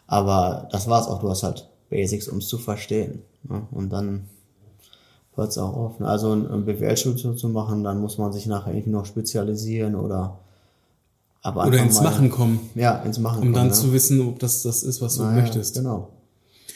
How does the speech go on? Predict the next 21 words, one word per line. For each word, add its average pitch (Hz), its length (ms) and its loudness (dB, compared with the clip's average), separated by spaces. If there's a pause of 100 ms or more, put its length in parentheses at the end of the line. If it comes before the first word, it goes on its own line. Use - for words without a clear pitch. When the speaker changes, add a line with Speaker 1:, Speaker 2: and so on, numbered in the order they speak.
(240)
Speaker 2:
Wie 135 100 6
ist 147 120 8
das 165 160 4
denn, 151 500 4
ähm, 123 540 8 (420)
als 139 240 4
du 156 80 2
dann 127 480 4
<clears throat> - 120 4
in 123 420 8
die 123 100 6
Geschäftsführung 127 800 4
kamst, 131 720 0
also 123 220 0
nach 123 240 0
dem 131 160 4
B 120 120 2
W 117 60 2
L-Studium 160 440 -2
wahrscheinlich 156 360 -4
irgendwann, 156 540 -2